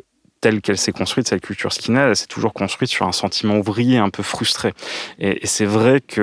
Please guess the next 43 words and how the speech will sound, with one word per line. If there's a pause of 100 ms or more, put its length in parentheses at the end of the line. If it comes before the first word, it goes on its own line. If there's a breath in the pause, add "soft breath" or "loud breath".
(120)
le
Nord,
en
la
matière, (120)
est
une
région,
euh, (560 loud breath)
où,
euh, (240)
avec
la
fermeture
des
hauts
fourneaux,
des
usines,
effectivement, (400 loud breath)
il
y
avait
un
vivier
politique
où,
euh,
ces
contre-cultures
pouvaient
im-,
im-,
imprimer, (160)
je
pense. (680 loud breath)
Et
aussi
également,
et
ça
c'est
un,